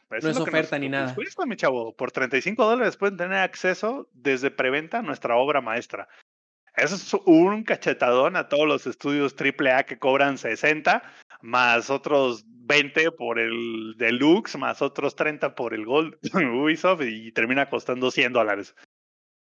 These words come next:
Speaker 1: La versión completa, completa, ahora sí, guión bajo completa, esta es la buena.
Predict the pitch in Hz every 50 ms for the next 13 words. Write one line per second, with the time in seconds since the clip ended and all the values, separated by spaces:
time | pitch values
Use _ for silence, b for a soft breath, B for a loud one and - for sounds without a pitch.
0 | _ _ _ _ - 113 117 117 117 117 117 117 - - 131 127 131 131 127 127
1 | 123 - - - 143 123 113 143 143 139 135 151 143 143 135 120 135 135 135 -
2 | 147 143 143 139 131 117 113 - _ _ _ 127 131 131 123 - 143 131 131 120
3 | 110 _ _ _ _ - _ _ _ _ _ _ _ _ - 127 143 147 147 143
4 | 139 147 147 - 147 139 117 - 127 120 113 - 131 131 - 147 143 - - 139
5 | 123 123 117 113 113 110 107 101